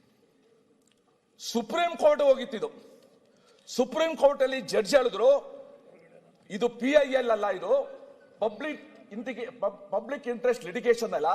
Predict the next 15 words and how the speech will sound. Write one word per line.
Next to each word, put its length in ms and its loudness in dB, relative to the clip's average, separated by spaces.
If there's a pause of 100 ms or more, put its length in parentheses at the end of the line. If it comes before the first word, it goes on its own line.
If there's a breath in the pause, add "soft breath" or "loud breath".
(800 soft breath)
ಇದು 160 -4
ಪೈಸಾ 680 2
ವಸೂಲ್ 360 -4
ಲಿಟಿಗೇಷನ್ 600 -8
ಅಂತ. 140 -16 (1700)
ನಾನು 220 4
ಹೇಳ್ತಾ 200 4
ಇರೋದಲ್ಲ, 320 4
ಸುಪ್ರೀಂ 380 0
ಕೋರ್ಟ್ 160 6
ಹೇಳಿರೋದು 420 -2 (800)
ಪೈಸಾ 500 4
ವಸೂಲ್ 400 -4
ಲಿಟಿಗೇಷನ್ 640 -8
ಅಂತ. 140 -14